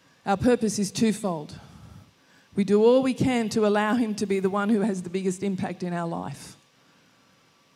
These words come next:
Who has the biggest impact in your life? That's my question today. Who is it? You know, there are a lot of, I have people in my life who have a, a, a very large impact on me. My husband, obviously, my children,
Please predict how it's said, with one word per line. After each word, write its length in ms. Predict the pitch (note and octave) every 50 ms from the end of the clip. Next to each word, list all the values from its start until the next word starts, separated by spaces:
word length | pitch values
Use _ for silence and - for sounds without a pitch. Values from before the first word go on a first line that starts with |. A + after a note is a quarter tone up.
| _ _ _ _ -
Who 220 | - B3+ C#4 C#4+
has 260 | C4 C4 C4 C4 A3+ G3+
the 100 | A#3 A3+
biggest 320 | A3 A#3 A3 A#3 G#3+ A#3+
impact 400 | A#3 A3 G#3 A#3 A3 F#3 G#3 A3+
in 80 | G#3 G3
your 140 | G3+ G3
life? 560 | G3 F#3+ F#3 E3+ C#3+ D#3+ - - - - - - - _ _ _ _ _ _ _ _ _ -
That's 220 | G3 G3 F#3+ -
my 120 | F#3+ G3 G3+
question 480 | G3+ G#3+ G3+ G3+ G3+ - - F#3 F#3+
today. 420 | F3+ F#3+ E3+ F3 F#3 F3 F3 F3 D#3+ - - _ _ _ _ _ _ _ _ _ _ _ _ _ -
Who 140 | - B3 B3
is 140 | B3+ A#3+ A3+
it? 220 | A#3 F#3+ - - - - - - - - _ _ _ _ _ _ _ _ _ _ _ _ _ _ _ _ _ _ _ _ _ _ _ _ _ _ _ _ _ _ _ _ _
You 80 | A3 A3
know, 100 | A#3 A3+
there 140 | A3+ A3 A3
are 40 |
a 40 | A3
lot 140 | A3+ A#3+ B3
of, 160 | A#3+ A#3+ - - -
I 100 | - A#3+
have 180 | B3 B3 G3+
people 260 | - C4+ C4 B3+ C4 B3
in 80 | A#3+
my 120 | A#3 A#3 A3+
life 260 | A#3 A#3+ B3+ A#3+ -
who 80 | A3+
have 220 | A3 G#3 A3 G#3+ G#3
a, 120 | G#3 - -
a, 280 | F#3+ F#3 F#3+ - G3+
a 20 | G3+
very 320 | F3+ F#3 A#3 A#3+ A#3+ A#3+
large 340 | A#3+ A#3+ A#3+ A#3+ A#3+ A3+ A#3
impact 380 | A3+ A#3 A#3 - G#3+ F3+ -
on 100 | F#3+ F#3
me. 80 | F#3 F#3
My 160 | F#3 F#3 F#3+
husband, 360 | G3 A3+ A3 G3+ G3 G3+ G3+
obviously, 480 | F3 F#3+ F3+ F3+ F#3+ F3+ F3+ - F#3+ F3+
my 160 | - F3+ F#3+
children, 580 | F#3+ - - G3 G#3 G#3+ G3+ G3 G3 F3 D#3+